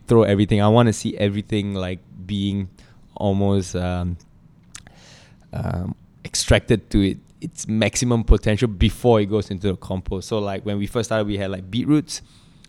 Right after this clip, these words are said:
in, uh, in one of the cocktails. We made a, like, a, like, a quick set jelly from it, and then the pulp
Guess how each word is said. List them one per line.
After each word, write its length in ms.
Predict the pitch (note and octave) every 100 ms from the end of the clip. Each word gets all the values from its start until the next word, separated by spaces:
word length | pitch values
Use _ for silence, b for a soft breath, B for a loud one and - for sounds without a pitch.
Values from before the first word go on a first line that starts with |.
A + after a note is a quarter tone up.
| _
in, 160 | G2 G2
uh, 280 | F#2+ F#2+ F2+ - b b b -
in 120 | G2
one 100 | G2+
of 80 | G2+
the 80 | F#2
cocktails. 480 | - A#2 - A#2+ G#2
We 80 |
made 180 | G2 G#2 F#2+
a, 260 | F2+ - -
like, 180 | D#2 -
a, 160 | E2+ -
like, 260 | G#2 G2+
a 180 | - -
quick 200 | - -
set 240 | - A#2 G#2
jelly 320 | G#2+ G#2 A2+
from 240 | G#2+ A2
it, 160 | A#2 A#2 - - - _ _ _ - -
and 120 | G2+
then 120 | G2+
the 80 | F2+
pulp 420 | - - A2 -